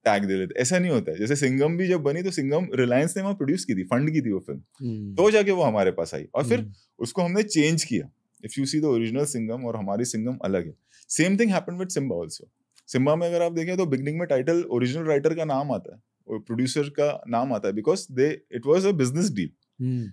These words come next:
Speaker 1: So it was not कि अच्छा रात को फिल्म देखी और सुबह बना ली, ऐसा नहीं। And same thing यहाँ से भी होती है, but वो होता है ना कि अच्छाइयों की जगह बुराइयाँ ज्यादा हाईलाइट होती हैं,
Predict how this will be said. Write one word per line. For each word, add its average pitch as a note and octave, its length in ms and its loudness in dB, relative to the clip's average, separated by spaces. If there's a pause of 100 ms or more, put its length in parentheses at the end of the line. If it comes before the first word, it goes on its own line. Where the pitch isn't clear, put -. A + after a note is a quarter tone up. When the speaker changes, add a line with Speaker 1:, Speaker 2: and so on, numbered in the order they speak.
Speaker 1:
So C#3 180 2
it D3+ 100 4
was F3+ 160 2
not G3+ 120 0
कि F#3+ 60 0
अच्छा C#3 320 0
रात A#2 220 4
को D3 100 0
फिल्म C3+ 200 -2
देखी C3 200 2
और D3+ 80 4
सुबह B2+ 300 2
बना A#2 260 4
ली, F#2 200 0 (380)
ऐसा A3+ 240 4
नहीं। D3+ 120 2
And A#3 120 4
same A3 240 4
thing A3+ 200 4
यहाँ D#3 200 4
से A3+ 140 2
भी G#3 80 4
होती A#2 220 4
है, A2+ 60 2
but D#3+ 160 2
वो G3 320 2 (180)
होता D#3 180 0
है G#3+ 60 2
ना A3 100 2
कि G#3 100 4 (560)
अच्छाइयों E3+ 480 2
की G3 100 4
जगह F#3 220 2
बुराइयाँ C3+ 420 4
ज्यादा D3 200 4
हाईलाइट C3+ 320 2
होती C#3 180 -2
हैं, G3+ 120 -8